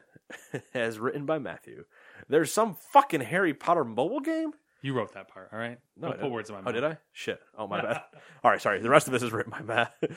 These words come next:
Speaker 1: <laughs> Kotaku described parts of it as charming. That's it. <laughs> Oh, and an updated version of Kim Kardashian Hollywood and a Harry Potter book that keeps asking for money.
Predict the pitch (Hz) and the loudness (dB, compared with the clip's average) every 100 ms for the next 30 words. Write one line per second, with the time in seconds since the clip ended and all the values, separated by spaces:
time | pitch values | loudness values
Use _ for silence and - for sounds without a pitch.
0 | - - - 165 - - 185 180 185 156 | -16 -18 -20 -20 -16 -4 0 0 0 -4
1 | - 147 139 135 - 131 131 131 131 - | -4 0 0 0 -2 -2 -2 -6 -8 -8
2 | 95 - - 180 113 98 117 _ _ _ | -12 -8 2 2 2 -6 -14 _ _ _
3 | _ _ _ _ _ _ _ _ _ _ | _ _ _ _ _ _ _ _ _ _
4 | - 110 101 135 - _ _ - _ - | -4 -2 0 -4 -4 _ _ -20 _ -10
5 | - - - - 147 117 - 139 170 160 | -10 -10 -8 6 6 6 -2 0 0 2
6 | 135 139 147 131 113 123 117 120 107 - | 0 0 0 0 -2 -2 -2 -6 -8 -6
7 | 131 120 113 113 107 104 98 - 147 117 | -4 -2 2 0 0 -10 -6 4 4 4
8 | 98 104 _ _ _ _ _ - 135 113 | -2 -6 _ _ _ _ _ -8 -6 -2
9 | 143 143 - 147 113 101 98 - - 104 | -2 -2 2 2 2 -2 -8 -12 -10 -10
10 | - 113 - 98 - 95 98 92 101 | -8 -8 -4 -6 -6 -12 -8 -6 -8